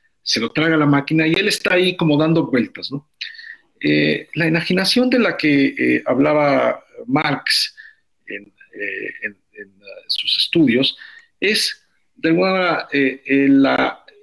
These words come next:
la pérdida de, del, del sujeto por parte de una estructura económica, ¿no? Industrial, en este caso. La, la economía actual,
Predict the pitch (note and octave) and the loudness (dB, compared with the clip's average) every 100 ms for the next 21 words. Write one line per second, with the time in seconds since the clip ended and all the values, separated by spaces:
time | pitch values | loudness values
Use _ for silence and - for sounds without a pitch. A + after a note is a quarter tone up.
0 | _ _ _ - C3+ C3+ G3 G#3 F3+ F3+ | _ _ _ -2 0 0 -2 0 0 2
1 | D3+ C#3 C3 B2 A#2+ - A#2 A2+ A2 A2 | 4 2 2 2 0 -2 -4 -2 0 0
2 | G#2+ A2 - A2 - D#3 D3 - - - | 0 -2 -2 -4 -4 -2 -4 -6 -10 -12
3 | _ B2+ A#2+ - D3+ D3 D#3+ D3 C3+ E3 | _ 0 0 0 -2 0 0 2 4 4
4 | E3 - - D3 - - E3 D#3+ C#3 - | 2 -2 0 0 -2 -2 2 4 2 0
5 | B2 B2 A#2 A2+ - - - C#3+ - - | 0 4 2 2 -4 -8 -8 -10 -10 -4
6 | A#2 C3 - - C#3 C#3 A#2+ - _ G#2 | 0 0 0 0 2 2 0 -4 _ -16
7 | - - - - - - _ _ - - | -16 -16 -8 -6 -6 -8 _ _ -14 -12
8 | - - - - - E3 E3 - _ - | -12 -16 -18 -20 -14 -10 -10 -12 _ -20
9 | _ _ - F3 E3 E3+ F3+ G3+ F#3+ G#3 | _ _ -2 -2 0 0 0 2 2 4
10 | A#3+ B3 - G3+ F#3 F#3+ F3 | 4 2 0 2 2 0 -4